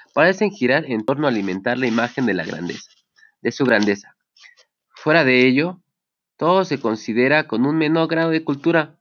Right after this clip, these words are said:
o mejor dicho, se reúne, se resume a cuánto de influencia náhuatl o maya tiene cada zona.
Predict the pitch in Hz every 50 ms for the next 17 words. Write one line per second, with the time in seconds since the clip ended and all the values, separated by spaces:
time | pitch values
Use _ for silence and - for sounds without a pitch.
0 | _ _ - - 160 170 170 165 - 185 175 180 180 180 - 190 175 170 165 _
1 | _ - - _ _ _ - - 175 165 156 160 160 160 175 185 196 202 196 190
2 | 190 160 - 143 - 160 143 143 147 143 - 202 196 202 202 196 202 - 139 127
3 | - - _ _ - 165 185 196 190 - 196 170 151 135 120 - 117 113 127 143
4 | 143 - - 117 113 123 131 131 139 139 160 160 165 _ _ - - - - -
5 | 104 110 120 127 139 143 147 147 143 - 127 127 127 123 123 - 123 113 117 -
6 | - 95 - - - -